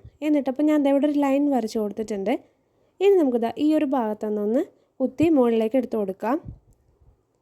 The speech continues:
മുന്നേ ഞാൻ ചെയ്തിട്ടുള്ള ഒരു വീഡിയോൻ്റെ ലിങ്ക് ഡിസ്ക്രിപ്ഷനിൽ കൊടുത്തേക്കാം. അപ്പോൾ നിങ്ങളതൊന്ന് ചെക്ക് ചെയ്ത് നോക്കുക.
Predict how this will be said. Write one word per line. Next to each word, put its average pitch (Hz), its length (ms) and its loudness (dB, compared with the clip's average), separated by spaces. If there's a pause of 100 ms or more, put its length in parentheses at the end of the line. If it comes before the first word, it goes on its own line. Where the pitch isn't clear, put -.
(840)
മുന്നേ 302 360 4
ഞാൻ 349 160 2
ചെയ്തിട്ടുള്ള 269 640 0
ഒരു 269 180 0
വീഡിയോൻ്റെ 233 560 -2 (600)
ലിങ്ക് 254 360 2 (140)
ഡിസ്ക്രിപ്ഷനിൽ 247 680 0
കൊടുത്തേക്കാം. 247 580 -2
അപ്പോൾ 254 220 -2
നിങ്ങളതൊന്ന് 240 480 0
ചെക്ക് 254 260 -4
ചെയ്ത് 240 180 -2
നോക്കുക. 220 360 -4